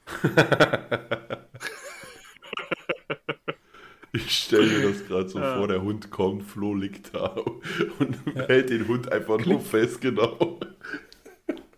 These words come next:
Speaker 2: Eh schon mega besoffen.
Speaker 1: <laughs>
Speaker 2: Nee, der klingt den Hund ab und weißt du, der bleibt dann einfach unten liegen mit dem Hund und er wartet darauf, dass er dann einen neuen Hund schickt,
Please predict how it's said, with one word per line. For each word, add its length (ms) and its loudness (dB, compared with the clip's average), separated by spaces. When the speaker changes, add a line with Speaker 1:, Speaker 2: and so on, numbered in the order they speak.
Speaker 2:
Eh 160 6
schon 260 4
mega 280 6
besoffen. 480 2
Speaker 1:
<laughs> 380 0
Speaker 2:
Nee, 100 4
der 100 4
klingt 320 2
den 100 2
Hund 220 4
ab 280 2
und 160 -2
weißt 220 4
du, 80 -2
der 140 4
bleibt 320 0
dann 120 -2
einfach 220 -2
unten 300 -4
liegen 260 -12
mit 200 -2
dem 200 -2
Hund 280 -2
und 120 -2
er 100 2
wartet 360 0
darauf, 320 -2
dass 120 -8
er 100 -6
dann 160 -2
einen 80 -2
neuen 340 2
Hund 220 -4
schickt, 340 -6